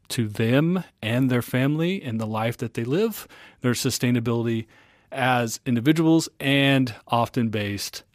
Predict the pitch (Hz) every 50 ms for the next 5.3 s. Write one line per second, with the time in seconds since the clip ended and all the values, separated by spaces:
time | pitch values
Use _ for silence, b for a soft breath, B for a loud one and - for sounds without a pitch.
0 | _ _ 117 113 110 107 104 104 104 110 - - - - - 131 131 131 127 127
1 | 127 131 127 - - - - 131 120 - - - - - 123 120 110 - - -
2 | 123 120 117 113 113 113 107 - - - - B B B B B - 127 135 -
3 | _ _ - 170 180 - - - 117 104 104 101 - - - b b b b b
4 | b _ - - 131 120 127 - - 113 113 117 123 131 147 143 120 135 135 131
5 | 127 139 139 139 147 143